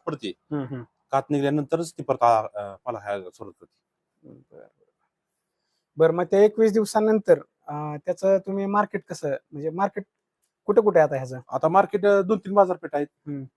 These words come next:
Speaker 1: म्हणजे म-, मला असं म्हणजे, अं, इथं तासगावला एक आहे सांगलीमध्ये.
Speaker 2: हां.
Speaker 1: अं, त्यांची स्वतःची मिल आहे.
Speaker 2: बरं.
Speaker 1: अं, बारामतीमध्ये आता चांगलं मार्केट आहे.
Speaker 2: हां.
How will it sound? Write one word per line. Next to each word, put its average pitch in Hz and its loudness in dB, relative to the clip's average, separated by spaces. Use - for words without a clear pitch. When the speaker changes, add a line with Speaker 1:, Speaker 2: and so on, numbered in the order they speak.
Speaker 1:
म्हणजे 127 -6
म-, 127 -2
मला 135 2
असं 131 -4
म्हणजे, 123 -6
अं, 104 -8
इथं 117 -6
तासगावला 135 2
एक 123 -2
आहे 117 -6
सांगलीमध्ये. 113 -10
Speaker 2:
हां. 139 -12
Speaker 1:
अं, 104 -6
त्यांची 117 -10
स्वतःची 131 -8
मिल 113 -4
आहे. 113 -6
Speaker 2:
बरं. 131 -10
Speaker 1:
अं, 101 -12
बारामतीमध्ये 123 0
आता 120 -4
चांगलं 127 -10
मार्केट 117 -16
आहे. 104 -8
Speaker 2:
हां. 127 -18